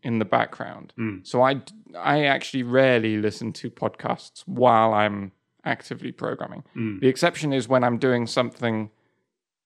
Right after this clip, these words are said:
Speaker 1: really easy. 'Cause there are certain, sometimes there are jobs you have to do that involve a lot of typing, but not a lot of thought.
Speaker 2: Mm.
Speaker 1: Like, you know,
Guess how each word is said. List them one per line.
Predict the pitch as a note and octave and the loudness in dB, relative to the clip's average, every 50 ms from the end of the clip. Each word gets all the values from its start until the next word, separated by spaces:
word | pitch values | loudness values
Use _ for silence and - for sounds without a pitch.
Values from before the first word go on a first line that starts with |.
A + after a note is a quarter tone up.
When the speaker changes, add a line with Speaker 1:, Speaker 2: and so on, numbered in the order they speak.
| _ _ - | _ _ -16
Speaker 1:
really | E3+ D3 C3+ C3 C3+ C#3 C#3 C3+ B2+ B2 A#2 A#2 A2+ A#2+ | -10 -4 0 4 6 8 8 8 8 6 4 2 -2 -4
easy. | - C3+ A#2 A2+ G#2+ - A#2 - G#2 - - _ _ _ _ _ _ _ _ _ _ _ _ _ | -4 -4 -2 -2 -4 -4 -8 -12 -14 -16 -18 _ _ _ _ _ _ _ _ _ _ _ _ _
'Cause | - C#3+ A2+ | -10 -6 0
there | D3+ C#3+ C3+ | 2 4 4
are | B2 | 4
certain, | - - F3+ F3+ F3+ D#3 D#3+ D3+ - | 2 4 4 4 4 2 -2 -12 -12
sometimes | - - E3+ E3+ D#3+ - C#3 B2 A#2 G#2+ - | -6 -2 -2 -2 0 2 2 2 2 0 -2
there | C3+ A#2+ | 0 0
are | A2 | 0
jobs | - C3+ A#2+ G2+ - - - - | 2 0 -2 -2 -4 -14 -14 -10
you | - C#3 A2+ | -8 -6 -2
have | A#2+ A#2 - - | -2 -4 -4 -4
to | C3 | -8
do | A2 - B2 A2+ A2 G#2 F#2+ - _ _ _ _ _ _ _ _ _ _ _ _ - | -4 -2 0 2 0 0 -2 -6 _ _ _ _ _ _ _ _ _ _ _ _ -6
that | G3+ D#3+ - C3+ B2 C3 - - - - - - _ _ _ _ _ _ _ _ _ _ _ _ _ _ _ _ _ _ _ _ _ - | 0 4 4 4 4 2 -2 -4 -10 -20 -20 -20 _ _ _ _ _ _ _ _ _ _ _ _ _ _ _ _ _ _ _ _ _ -6
involve | - C#3 C3 B2+ A2 C#3+ D3 D3 C#3 B2 B2 | -2 0 0 4 6 6 6 6 6 4 2
a | C3+ C3 | 2 4
lot | C3 C3+ B2+ - | 4 2 2 0
of | C3+ A#2 - - - | -4 -8 -10 -10 -12
typing, | - - C#3 D3+ D3+ - - F3+ F#3 E3+ D#3+ | -4 0 0 0 0 0 -4 -6 -6 -6 -6
but | - B2+ - | -6 -4 0
not | A#2+ A#2 A#2 | 2 2 4
a | A#2 A2+ | 4 4
lot | A2 A2 G#2+ | 4 4 2
of | G#2 - | 2 -2
thought. | - _ - - B2 - - - - - - - B2+ | -8 _ -6 -4 -4 -4 -6 -10 -14 -18 -14 -8 -6
Speaker 2:
Mm. | A#2 A2 G2+ | -6 -4 -2
Speaker 1:
Like, | - - - - D3+ | 0 0 -2 0 -2
you | B2+ A#2+ | -2 2
know, | B2 C3+ C#3 C#3 C3+ B2+ A#2+ A#2+ - | 4 6 6 6 6 4 2 0 -4